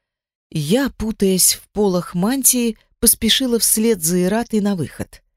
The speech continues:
У дверей я буквально столкнулась с Барном. «Вы посмотрите, кто тут у нас! Вчерашняя беглянка!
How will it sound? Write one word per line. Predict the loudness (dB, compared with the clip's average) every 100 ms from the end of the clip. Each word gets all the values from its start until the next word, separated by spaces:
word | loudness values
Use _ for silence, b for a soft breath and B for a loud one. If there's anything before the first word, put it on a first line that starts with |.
| _ _ _ _ _
У | -4
дверей | -2 0 2 2 2
я | 2 0
буквально | -2 -6 -4 -2 2 2
столкнулась | 0 0 -2 -2 0 0 0 0
с | -2
Барном. | -2 -4 -4 -10 -12 -20 _ _ _ _ _ _ -6
«Вы | 0 0
посмотрите, | 2 2 2 0 0 0 2 2 0
кто | 0 0 0
тут | -2 -2
у |
нас! | -2 0 0 -2 b b b
Вчерашняя | 0 2 2 0 -2 -2 0 0
беглянка! | 0 2 0 0 -4 -8 -10